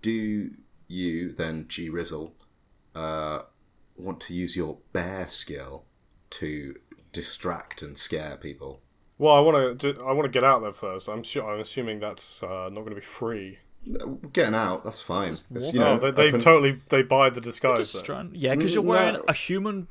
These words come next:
Speaker 3: shirt. Like, come on, why would a bear be wearing people
Speaker 1: Okay.
Speaker 3: clothes?
Speaker 1: Uh,
Speaker 2: That's
Speaker 1: so you,
Speaker 2: true.
Speaker 1: so you're
Speaker 2: No,
Speaker 1: just
Speaker 2: that's
Speaker 1: trying to
Speaker 2: true.
Speaker 1: blend in. Cool.
Speaker 2: Yeah, I
Speaker 1: Um,
Speaker 2: just want, 'cause I wanna, I don't wanna, like, make the distraction here, 'cause then the Souse won't be able to, uh,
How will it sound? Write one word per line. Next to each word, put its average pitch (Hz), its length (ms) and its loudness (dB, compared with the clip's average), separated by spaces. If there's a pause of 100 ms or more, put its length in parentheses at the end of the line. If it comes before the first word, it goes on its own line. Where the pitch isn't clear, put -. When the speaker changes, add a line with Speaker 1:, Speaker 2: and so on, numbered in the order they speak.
Speaker 3:
shirt. 143 640 2 (260)
Like, 127 240 -4
come 156 220 -4
on, 151 240 6
why 139 140 6
would 180 140 4
a 165 80 4
bear 175 300 4
be 160 100 -4
wearing 160 320 0
people - 280 -6
Speaker 1:
Okay. 135 100 0
Speaker 3:
clothes? 135 580 2
Speaker 1:
Uh, 123 80 2
Speaker 2:
That's 127 140 2
Speaker 1:
so 135 80 4
you, 123 60 6
Speaker 2:
true. 143 80 8
Speaker 1:
so 139 120 6
you're 190 100 10
Speaker 2:
No, 190 60 10
Speaker 1:
just 165 60 8
Speaker 2:
that's 175 120 8
Speaker 1:
trying 120 140 6
to 156 60 2
Speaker 2:
true. - 20 4
Speaker 1:
blend 110 300 6
in. 90 300 -2 (180)
Cool. 78 300 -4
Speaker 2:
Yeah, 208 100 6 (100)
I 139 160 10
Speaker 1:
Um, 160 40 6
Speaker 2:
just 165 140 -2
want, 139 220 2
'cause 147 100 -6
I 156 60 6
wanna, 151 260 4
I 147 100 8
don't 165 160 6
wanna, 139 160 4
like, 120 220 2
make 120 220 -4
the 113 60 -12
distraction 113 500 -4
here, 117 320 4
'cause 110 160 -14
then 107 360 -8
the 117 100 -6
Souse 131 420 0
won't 107 140 -4
be 110 40 -6
able 101 180 -6
to, 101 280 -8
uh, 95 300 -6